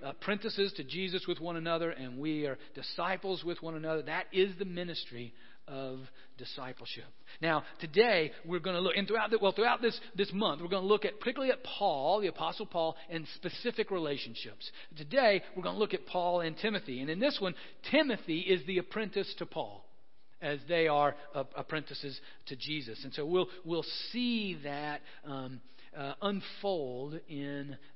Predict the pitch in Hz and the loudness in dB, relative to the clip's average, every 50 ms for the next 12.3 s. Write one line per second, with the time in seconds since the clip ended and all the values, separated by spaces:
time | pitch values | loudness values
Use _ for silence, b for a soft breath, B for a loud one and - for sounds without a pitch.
0 | 131 127 135 131 131 131 131 131 143 - 139 143 135 135 135 147 170 180 175 160 | -10 -6 -4 -2 -2 -2 -2 -4 -6 -8 -8 -6 -6 -6 -4 -2 0 0 0 0
1 | 139 127 127 120 151 151 156 - B B 160 160 165 180 196 196 175 - 180 180 | 0 -2 -4 -6 -8 -8 -8 -10 B B -4 0 2 4 4 4 4 4 4 4
2 | 165 - - 156 143 127 B B B B 160 139 135 131 131 120 - - - 160 | 4 4 2 0 0 -2 B B B B -6 -6 -6 -6 -8 -10 -12 -12 -10 -10
3 | 165 175 170 156 - - 220 220 202 190 165 156 160 160 156 165 160 - - - | -8 -8 -6 -6 -2 0 4 6 6 6 6 4 -2 -4 -4 -6 -8 -6 -4 0
4 | - 220 220 220 - 214 - - - 190 190 185 180 - - 180 165 - - - | 2 2 2 2 0 -4 -6 -4 -4 -4 -4 -4 -4 -4 -6 -6 -6 -4 -2 -2
5 | 175 170 170 165 - - 156 139 - - - 190 190 185 175 170 170 156 B B | 0 0 0 -2 -4 -8 -10 -10 -8 -6 -2 -2 0 0 0 -2 -4 -6 B B
6 | B B 151 139 151 175 175 170 160 - - - - - - - 180 151 131 120 | B B -12 -8 -6 -6 -4 -4 -4 -6 -6 -8 -8 -8 -4 -2 0 0 0 -2
7 | 131 170 196 196 B B B B B B B 131 131 135 131 131 123 - B B | -4 -6 -6 -6 B B B B B B B -10 -8 -8 -8 -8 -10 -10 B B
8 | B 156 156 - 170 170 160 - B B B 160 165 180 196 196 190 185 165 - | B -8 -4 -2 -2 -2 -2 -4 B B B -4 0 2 4 6 6 6 4 2
9 | - - 175 196 208 185 - - 233 226 214 214 233 - - 226 185 160 - - | -2 -4 -4 -2 -2 -2 -2 0 4 4 6 4 4 2 2 2 0 0 0 -4
10 | - - 214 214 233 247 214 170 147 208 202 202 202 196 185 180 180 175 - 160 | 0 4 6 6 6 6 4 2 -2 -2 0 0 2 4 4 4 4 2 0 -2
11 | 131 113 107 - - - B B - 165 156 135 147 139 - 185 160 143 127 - | -4 -6 -8 -8 -10 -10 B B -6 -4 -4 -4 -6 -4 -2 -2 -2 -2 -2 -4
12 | 104 101 - - - - | -8 -10 -10 -8 -10 -10